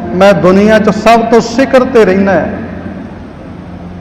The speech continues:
ਮੇਰੇ ਵਿੱਚ ਦੁਨੀਆ ਤੋਂ ਸਭ ਤੋਂ ਵੱਡੀ ਤਾਕਤ ਹੈ, ਮੈਂ ਪਰਮਾਤਮਾ ਅੱਲਾ ਹਾਂ।" ਪਰ ਉਹਨਾਂ ਦੇ ਸਾਹਮਣੇ ਇੱਕ ਗੱਲ ਕਹਿਣੀ ਕਿ ਮੈਂ ਨਹੀਂ ਤੁਹਾਡੀ ਗੱਲ ਮੰਨਦਾ,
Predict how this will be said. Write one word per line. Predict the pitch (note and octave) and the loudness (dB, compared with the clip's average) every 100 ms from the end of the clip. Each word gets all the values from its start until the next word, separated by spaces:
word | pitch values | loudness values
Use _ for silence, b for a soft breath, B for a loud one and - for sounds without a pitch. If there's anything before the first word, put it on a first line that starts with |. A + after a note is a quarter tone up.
| - D3 | -12 -2
ਮੇਰੇ | E3 F3 F#3+ F#3+ | 2 4 4 2
ਵਿੱਚ | F#3+ F3+ F3+ | 2 0 0
ਦੁਨੀਆ | F3 F3 E3+ F3 F#3 F#3+ | -2 0 2 4 4 2
ਤੋਂ | F#3+ F3+ | 2 0
ਸਭ | F#3 G3+ G#3 | 0 0 0
ਤੋਂ | - G3+ | 0 0
ਵੱਡੀ | F3+ E3+ F3 | 2 0 0
ਤਾਕਤ | F3 E3 D#3+ E3+ F3 | 2 2 2 2 0
ਹੈ, | F3 | 2
ਮੈਂ | E3+ E3 F3 | 2 2 2
ਪਰਮਾਤਮਾ | E3+ E3+ D#3+ D#3+ D#3+ F3+ F3+ F3+ E3+ | 2 0 2 2 2 2 2 2 2
ਅੱਲਾ | E3 F3+ G3 | 2 4 4
ਹਾਂ।" | F#3+ E3+ C#3+ C3 - - F3 F#3+ - - - - - - - - - - - - - - - | 4 4 2 -2 -6 -10 -10 -12 -14 -14 -16 -16 -16 -16 -16 -16 -14 -16 -16 -16 -16 -6 -2
ਪਰ | - - | -2 -2
ਉਹਨਾਂ | F3+ F#3 F#3 | 0 2 2
ਦੇ | F3+ F3+ | 2 0
ਸਾਹਮਣੇ | F3+ F3 F#3 G3 G3 - | 2 2 2 2 0 -2
ਇੱਕ | F#3 F#3 F3 | -2 0 2
ਗੱਲ | E3 E3 E3+ | 4 4 4
ਕਹਿਣੀ | F#3 F#3 G3 | 2 2 0
ਕਿ | F#3 F3+ | 0 2
ਮੈਂ | E3+ F3 | 4 4
ਨਹੀਂ | F#3 F3 | 2 0
ਤੁਹਾਡੀ | G3+ F3+ - E3+ | 2 2 2 2
ਗੱਲ | E3 E3 E3 | 4 4 4
ਮੰਨਦਾ, | D#3+ D#3 C#3+ D#3+ C#3 - | 2 2 2 4 4 0